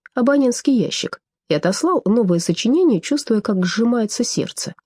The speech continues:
Письмо с недвусмысленным отказом его лишь приободрило, и он приступил к новой работе с той же благоговейной молитвой. Капеллан уже собирался разослать экземпляры своего восемнадцатого по счёту сочинения,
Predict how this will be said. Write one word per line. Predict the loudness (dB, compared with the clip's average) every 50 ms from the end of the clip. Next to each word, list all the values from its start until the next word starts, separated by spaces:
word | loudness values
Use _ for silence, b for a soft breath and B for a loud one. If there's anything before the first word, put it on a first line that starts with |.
| _ _ _ B B B B B B B B _
Письмо | 0 0 0 2 2 2 2 2 0 -2
с | -2 2
недвусмысленным | 2 2 4 2 0 0 0 0 0 0 2 2 2 2 2 0
отказом | -2 -2 -2 -2 0 0 0 0 0 -2 -4 _ _ _ -4
его | -2 0 2 2 2 4 4 4
лишь | 2 2 0 -2 -2
приободрило, | 0 0 2 2 2 2 2 2 2 2 2 0 B B B B B B B _
и | 0 2
он | 2 4
приступил | 4 2 2 2 2 2 2 2 2
к | 2 2
новой | 4 4 4 4 4 2 2
работе | 2 2 2 2 2 0 2 0 0 0 -2 -4 _ _ _ _
с | -10 -2
той | 0 2 2 2
же | 2 2 0 0
благоговейной | 0 0 0 0 0 0 2 2 2 2 2 2 2
молитвой. | 0 0 -2 -6 -8 -8 -8 -10 -10 -10 -12 _ _ _ _ _ _ _ _ _ _ _ _ -10
Капеллан | -10 -4 -2 0 0 2 2 2 0
уже | 0 0 0 0 0 0
собирался | 0 0 0 0 0 0 -2 -2 -2 -2 -2
разослать | 0 0 -2 -2 -2 -2 -2 -2 -2 -2
экземпляры | -2 -2 -4 -4 -2 -2 0 0 0 -2
своего | -2 -2 0 0 2 2 0 -2 B B B B B B B
восемнадцатого | 0 0 0 2 2 2 2 2 2 0 -2 -4 -4 -4 -2
по | -2 -2 -2
счёту | -2 -2 -2 -2 0
сочинения, | -2 -2 -2 0 0 2 2 4 4 4 2 2